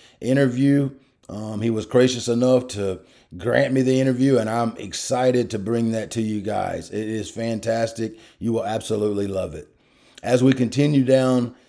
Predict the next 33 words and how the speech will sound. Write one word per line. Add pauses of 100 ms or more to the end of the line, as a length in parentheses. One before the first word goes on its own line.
(200)
this
path, (720)
I
want
you
to
understand
that (280)
we
are (100)
in
this
together.
If
there
is
something
I
can
do
to
improve
this
for
you, (400)
don't
hesitate.
Send
me
a
message, (300)
John
Perry